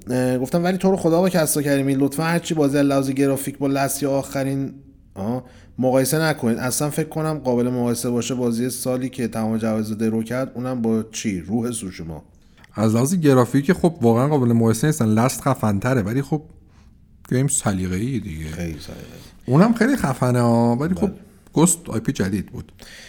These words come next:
Speaker 1: گفتن در مورد گاد آف وار صحبت کنین که چطور انقدر خوب بوده. اون اسم کتاب که اپیزود اول گفتید رو بگید.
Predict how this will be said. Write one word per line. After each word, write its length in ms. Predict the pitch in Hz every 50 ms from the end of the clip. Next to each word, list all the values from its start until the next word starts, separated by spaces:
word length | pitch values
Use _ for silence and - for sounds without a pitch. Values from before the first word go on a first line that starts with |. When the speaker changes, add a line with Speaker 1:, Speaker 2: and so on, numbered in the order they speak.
| - - - -
Speaker 1:
گفتن 180 | - 143 170 208
در 140 | 202 170 156
مورد 220 | 160 180 202 185
گاد 160 | 165 156 147
آف 180 | 147 143 143 -
وار 80 | 175 180
صحبت 340 | - 175 160 160 165 170
کنین 180 | - - 190 190
که 100 | 180 180
چطور 300 | - 156 143 147 165 160
انقدر 360 | 135 127 120 120 120 117 -
خوب 280 | - - 120 113 110 -
بوده. 400 | 120 113 110 110 110 110 117 113 -
اون 140 | 135 143
اسم 220 | 139 147 143 - 156
کتاب 320 | - 139 117 139 135 135
که 120 | - 147 123
اپیزود 240 | 113 117 117 120
اول 240 | 117 113 110 113 113
گفتید 340 | 107 113 110 113 - 123 127
رو 60 | 135
بگید. 460 | 120 123 110 92 92 92 92 - -